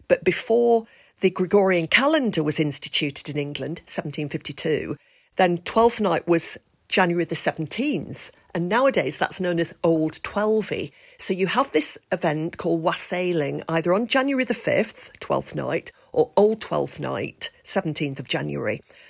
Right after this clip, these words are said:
And what happens? It's merrymaking, and this has happened since the medieval period, and there's two ways of wassailing. So you can go around from house to house with a bowl,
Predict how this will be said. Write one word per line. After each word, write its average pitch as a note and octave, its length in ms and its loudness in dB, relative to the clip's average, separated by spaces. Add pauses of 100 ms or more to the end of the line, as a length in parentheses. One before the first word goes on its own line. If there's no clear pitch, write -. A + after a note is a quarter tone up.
(160)
And F3 120 0
what D4 180 6
happens? E3 720 -2 (560)
It's - 200 0
merrymaking, D3+ 920 -4 (260)
and F3 100 -2
this G3+ 140 0
has B3 120 2
happened A3 280 -2
since F#3+ 240 2
the - 80 -4
medieval F#3 480 2
period, C3 640 -4 (540)
and F#3+ 220 2
there's - 200 4
two E4+ 180 2
ways E3+ 240 4
of C#3+ 120 -8
wassailing. C3+ 720 -2 (420)
So - 180 4
you E3+ 140 -2
can F#3+ 160 -2
go A#3+ 160 6
around A3+ 480 2
from - 160 -4
house C#4+ 320 2
to A3 80 -2
house - 680 0 (140)
with E3+ 160 0
a G3+ 40 4
bowl, D#3+ 560 0